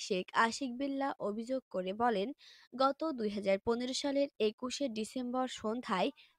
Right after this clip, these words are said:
ঢাকার একটি সমাবেশে প্রধান অতিথির বক্তব্যে বেগম খালেদা জিয়া স্বাধীনতা যুদ্ধে ত্রিশ লাখ শহীদদের সংখ্যা নিয়ে এবং বঙ্গবন্ধু শেখ মুজিবুর রহমানকে নিয়ে বিরূপ মন্তব্য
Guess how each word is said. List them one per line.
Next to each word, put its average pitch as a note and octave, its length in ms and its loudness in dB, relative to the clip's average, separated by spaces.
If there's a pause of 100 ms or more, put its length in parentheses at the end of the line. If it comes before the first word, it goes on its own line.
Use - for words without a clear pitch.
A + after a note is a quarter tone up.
(120)
ঢাকার A#3+ 440 2
একটি - 180 -8 (120)
সমাবেশে A#3 540 0 (200)
প্রধান B3+ 340 2
অতিথির C#4+ 360 -6 (100)
বক্তব্যে G#3 460 0 (360)
বেগম A3+ 300 4 (120)
খালেদা A#3+ 420 2
জিয়া A#3 200 0 (200)
স্বাধীনতা C#4 480 0 (100)
যুদ্ধে A#3+ 280 -6 (140)
ত্রিশ F#3 280 -4
লাখ F3+ 140 0 (100)
শহীদদের B3 420 -2 (120)
সংখ্যা G3+ 400 -2
নিয়ে C4 240 -2
এবং F#3+ 140 -2 (340)
বঙ্গবন্ধু C#4 680 4 (140)
শেখ G#3+ 240 0
মুজিবুর B3+ 460 -2
রহমানকে A#3+ 480 -6 (100)
নিয়ে A3 180 -2 (340)
বিরূপ C4+ 320 -2 (120)
মন্তব্য A3+ 400 -2